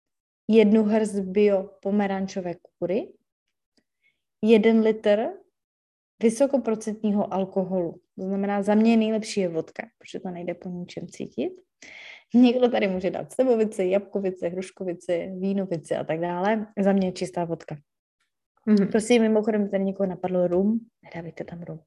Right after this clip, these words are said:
Speaker 1: To ne, to fakt ne. Jo, jako, jo. Takže za mě nejlepší je vodka, ta nejde cítit po ničem.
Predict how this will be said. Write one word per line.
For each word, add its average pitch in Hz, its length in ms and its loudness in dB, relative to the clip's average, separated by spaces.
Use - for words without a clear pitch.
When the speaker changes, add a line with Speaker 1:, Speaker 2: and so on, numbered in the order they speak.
Speaker 1:
To 175 60 -14
ne, 165 60 -12
to 170 60 -4
fakt - 240 -12
ne. 160 100 -12
Jo, 175 200 -2
jako, 196 320 2
jo. 226 220 8
Takže 262 260 6
za 214 220 2
mě 226 540 6
nejlepší 196 400 -2
je - 60 -10
vodka, 202 300 -2
ta 196 140 -6
nejde 180 240 -2
cítit 180 380 -12
po 170 100 -10
ničem. 165 340 -14